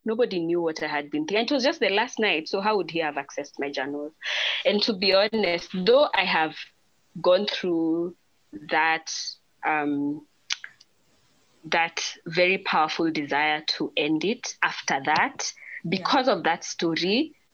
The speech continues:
Speaker 2: Mm-hmm.
Speaker 1: it has, it makes me hesitate.
Speaker 2: Yeah.
Speaker 1: I've had two other times where I almost did it, but when I remember that, and I remember the fact that nobody could have told him, and I remember the prayer I prayed, I just think,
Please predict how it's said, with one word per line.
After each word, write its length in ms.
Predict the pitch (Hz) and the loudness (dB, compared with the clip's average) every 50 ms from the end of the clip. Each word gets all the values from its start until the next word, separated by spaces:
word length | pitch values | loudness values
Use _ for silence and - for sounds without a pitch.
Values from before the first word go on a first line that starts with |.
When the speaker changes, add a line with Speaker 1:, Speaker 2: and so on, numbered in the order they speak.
| _ _ - 190 | _ _ -20 -18
Speaker 2:
Mm-hmm. 220 | 190 - - 196 - - _ _ _ _ - | -18 -18 -18 -18 -20 -20 _ _ _ _ -2
Speaker 1:
it 180 | - 254 262 - | 0 0 2 2
has, 460 | - - - 160 170 165 156 156 - | 2 4 4 4 2 0 -2 -2 -4
it 160 | - 220 - | -2 0 4
makes 320 | 240 226 226 233 - - - | 4 4 4 4 2 -2 0
me 120 | 208 180 180 | 2 2 4
hesitate. 640 | 196 156 151 147 151 143 - - 170 151 143 143 - - - - - _ _ _ _ _ _ - | 2 0 0 -2 -4 -4 -2 0 0 0 0 -2 -4 -6 -6 -8 -10 _ _ _ _ _ _ -12
Speaker 2:
Yeah. 160 | 151 - 185 | -2 0 0
Speaker 1:
I've 100 | 190 175 | 0 2
had 260 | 196 226 226 240 220 | 2 2 2 2 2
two 300 | 196 - - - - 262 226 | 0 -2 0 2 4 4 6
other 260 | 202 185 185 185 185 | 4 4 2 0 -2
times 400 | - - 196 170 165 170 165 160 | 0 0 2 2 2 2 0 0
where 100 | 160 147 | 0 2
I 180 | 147 143 147 147 | 2 2 2 0
almost 500 | 151 160 165 170 175 175 175 175 - - | 0 0 0 0 0 0 -2 -4 -6 -6
did 220 | - 165 160 156 170 | -4 -4 -4 -2 -2
it, 240 | 175 214 214 - - - - - - - - | -4 -4 -4 -8 -10 -10 -10 -10 -10 -4 -4
but 160 | 180 180 - | -2 0 2
when 140 | - 175 196 | 2 4 4
I 80 | 185 180 | 6 6
remember 420 | 180 180 180 196 220 226 220 175 | 4 4 4 2 2 4 2 2
that, 360 | 160 170 165 180 214 220 - - | 2 2 2 2 2 0 -2 -2
and 140 | - 180 180 | 0 2 4
I 60 | 170 | 4
remember 500 | 170 160 165 175 185 202 202 202 202 208 202 | 4 4 4 2 2 4 4 4 4 4 2
the 120 | 170 180 165 | 0 -2 0
fact 300 | - - 180 - - 175 | 0 0 -2 0 0 -2
that 200 | 156 147 - - | -2 0 0 2
nobody 400 | 180 190 190 185 214 208 208 208 - | 2 2 4 4 4 2 2 -2 -4
could 160 | - 185 147 | -6 -4 -2
have 200 | 156 151 147 - | -4 -4 -4 -4
told 260 | - - 175 175 175 175 | -4 -2 0 0 0 0
him, 200 | 190 202 233 262 - - - - | 0 0 0 0 -2 -6 -6 -4
and 140 | - 165 170 | 0 0 2
I 60 | 165 | 2
remember 360 | 170 165 170 185 202 214 214 208 | 2 2 2 4 4 4 2 2
the 100 | 180 165 | 2 0
prayer 380 | 165 - - 185 175 170 165 165 | 0 0 2 2 4 4 2 0
I 60 | 160 | -2
prayed, 500 | - - 185 170 180 196 233 247 220 208 - - - - - - - _ _ _ _ _ - | -2 -2 0 2 2 2 2 0 -2 -4 -8 -12 -18 -20 -20 -20 -20 _ _ _ _ _ -4
I 140 | 165 165 160 | -4 -2 0
just 260 | 160 175 185 202 - | 0 -2 -2 -4 -2
think, 260 | - 202 175 170 170 | -2 0 0 0 0